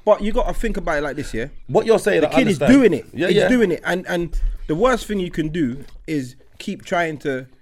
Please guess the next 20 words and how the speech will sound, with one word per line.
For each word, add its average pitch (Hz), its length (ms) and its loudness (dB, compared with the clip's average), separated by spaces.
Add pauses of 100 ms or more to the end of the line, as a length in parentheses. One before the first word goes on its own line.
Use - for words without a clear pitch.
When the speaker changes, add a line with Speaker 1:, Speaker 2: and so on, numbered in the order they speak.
(300)
Speaker 1:
'cause 170 160 -4
all 214 80 -2
you 196 100 -4
do 170 120 -2
is 143 120 -4
make 156 140 -6
them 135 100 -8
hide 151 300 -4
it. - 180 -14
So - 140 -20
sometimes 202 400 -4
you 190 80 0
have 208 120 -2
to - 120 -8
accept - 540 -6
where, 160 260 -4
what's 165 220 -6
happening. 160 320 -6
You 151 100 -8
Speaker 2:
I 127 40 8